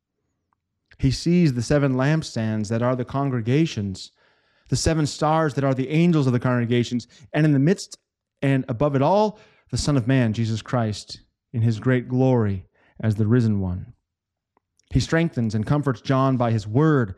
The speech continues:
That is the heavenly community in which the exile participates on the day of his Lord's resurrection.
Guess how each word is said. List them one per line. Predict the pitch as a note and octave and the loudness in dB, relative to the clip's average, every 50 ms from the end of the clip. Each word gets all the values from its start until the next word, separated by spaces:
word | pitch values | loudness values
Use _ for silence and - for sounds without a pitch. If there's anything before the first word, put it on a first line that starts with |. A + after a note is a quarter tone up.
| _ _ - | _ _ -4
That | B2+ C#3+ E3+ | -2 -2 0
is | F#3+ F3+ C#3+ C3 | 0 -2 -2 0
the | B2+ | 0
heavenly | B2 C#3 C#3 C#3+ C3+ C3 B2 | 0 0 0 0 0 -2 -2
community | - A#2+ A#2+ C3 C#3 C#3 B2+ A#2 A#2 A#2 A2+ | -2 0 2 4 4 4 4 4 2 0 0
in | B2+ A#2+ | 0 0
which | A#2+ B2 - - | 0 0 0 -2
the | - A#2 | -6 -6
exile | C#3 C3 - - B2+ A#2+ A2 | -6 -4 -2 -2 -2 -2 -2
participates | - - C3+ C3 - - B2+ A#2+ A2+ - | -4 -6 -6 -8 -4 -2 -2 -2 -2 -2
on | A2+ A2 | -2 -2
the | A2 | -2
day | G#2 A2+ A2+ A2+ | 0 2 2 2
of | A2 G2 | 2 0
his | G#2+ G#2 G#2 | -2 -2 -2
Lord's | G#2+ G#2+ A2 G#2+ G2+ | -2 -2 -2 0 0
resurrection. | A2 G2 F#2 G2 F#2 G2 F#2+ F#2+ - - - - - A2 | -2 -2 -2 -2 -2 -2 -2 -4 -6 -10 -16 -20 -20 -20